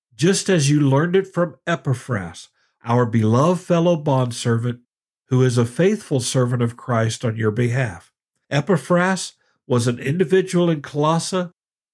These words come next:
who had learned of Jesus Christ, who had trusted in Jesus Christ,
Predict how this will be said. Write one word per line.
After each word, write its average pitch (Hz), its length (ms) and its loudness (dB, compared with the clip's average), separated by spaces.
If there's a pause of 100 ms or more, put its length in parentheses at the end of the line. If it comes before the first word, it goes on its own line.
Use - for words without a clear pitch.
(100)
who 131 180 2
had 110 260 2
learned 123 500 2
of 151 140 -2
Jesus 170 420 0
Christ, 160 480 -2
who 139 80 -2
had 101 140 -2
trusted 170 540 -2
in 165 140 0
Jesus 156 440 -2
Christ, 143 480 -4